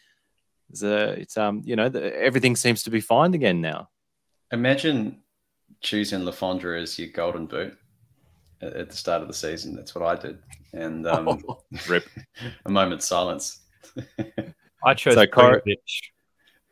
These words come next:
Speaker 3: I was all over
Speaker 1: Ooh.
Speaker 3: the social saying Prijovic would be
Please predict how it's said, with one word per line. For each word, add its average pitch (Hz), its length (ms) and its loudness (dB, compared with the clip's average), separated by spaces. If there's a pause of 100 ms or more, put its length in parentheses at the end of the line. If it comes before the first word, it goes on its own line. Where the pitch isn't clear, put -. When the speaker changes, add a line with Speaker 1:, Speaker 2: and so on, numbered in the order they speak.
(160)
Speaker 3:
I 107 140 6
was 107 280 -2
all 117 260 2
over 107 180 6
Speaker 1:
Ooh. 104 40 2
Speaker 3:
the 101 80 -2
social 101 420 -4
saying 95 380 0
Prijovic 95 640 -2
would 92 160 -8
be 92 380 -4